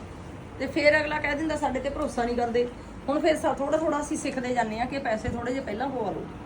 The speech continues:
ਫਿਰ ਕੰਮ ਸ਼ੁਰੂ ਕਰੋ। ਅੱਗੇ ਅਸੀਂ ਕਰਦੇ ਨਹੀਂ ਸੀ ਇੱਦਾਂ, ਅਗਲੇ ਨੇ ਕਹਿਣਾ, "ਅਸੀਂ ਕਰਾ ਦੇਣਾ," ਫਿਰ ਸਾਨੂੰ ਹੁਣ ਦੇਖੋ ਭੁਗਤਣਾ ਪੈ ਰਿਹਾ।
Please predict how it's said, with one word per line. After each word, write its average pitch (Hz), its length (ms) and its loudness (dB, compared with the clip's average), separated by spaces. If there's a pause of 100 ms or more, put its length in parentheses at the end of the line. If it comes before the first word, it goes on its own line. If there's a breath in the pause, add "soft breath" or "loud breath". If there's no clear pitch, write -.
(500)
ਫਿਰ 254 180 2
ਕੰਮ 247 200 2
ਸ਼ੁਰੂ 240 220 -2
ਕਰੋ। 208 260 0
ਅੱਗੇ 247 220 0
ਅਸੀਂ - 140 0
ਕਰਦੇ 226 320 0
ਨਹੀਂ 262 100 2
ਸੀ 214 160 0
ਇੱਦਾਂ, 180 180 -2 (520)
ਅਗਲੇ 285 200 0
ਨੇ 294 100 2
ਕਹਿਣਾ, 294 280 2
"ਅਸੀਂ 302 160 0
ਕਰਾ 214 200 6
ਦੇਣਾ," 190 320 0
ਫਿਰ 262 140 2
ਸਾਨੂੰ 240 280 -2
ਹੁਣ 233 120 0
ਦੇਖੋ 214 200 -2
ਭੁਗਤਣਾ 240 400 2
ਪੈ 202 160 4
ਰਿਹਾ। 196 160 0